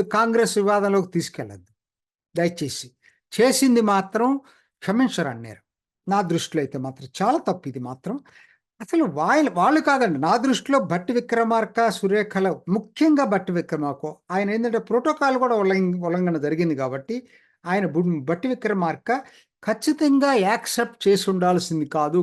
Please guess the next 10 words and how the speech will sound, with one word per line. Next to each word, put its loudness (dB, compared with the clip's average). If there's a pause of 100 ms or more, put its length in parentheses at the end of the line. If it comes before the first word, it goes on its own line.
(120)
కింద 0 (120)
పీట -4
మీద -2
కూర్చోవటానికి. -8 (2000)
సహజం, 0 (600)
వాళ్ళ 2 (100)
కోసం 4
కాదు, 0 (120)
వాళ్ళకి 2
రిలేషన్స్ 2